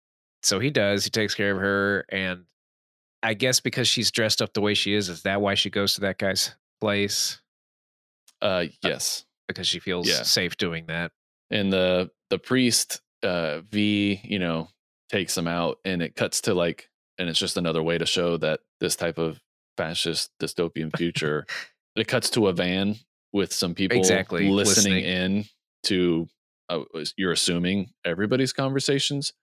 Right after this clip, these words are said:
Speaker 2: and they're
Speaker 1: And the
Speaker 2: listening, and they hear the priest saying
Speaker 1: S-
Speaker 2: some words and V talking to him.
Speaker 1: Yeah.
Speaker 2: But then, and they're, like,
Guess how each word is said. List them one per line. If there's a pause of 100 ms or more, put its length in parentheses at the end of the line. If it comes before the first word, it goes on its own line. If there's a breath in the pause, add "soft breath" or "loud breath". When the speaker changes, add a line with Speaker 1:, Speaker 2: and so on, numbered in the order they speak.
(140)
Speaker 2:
and (300)
they're
Speaker 1:
And
the
Speaker 2:
listening,
and
they
hear
the
priest (260)
saying
Speaker 1:
S-
Speaker 2:
some
words
and
V
talking
to
him. (280)
Speaker 1:
Yeah.
Speaker 2:
But
then,
and
they're,
like,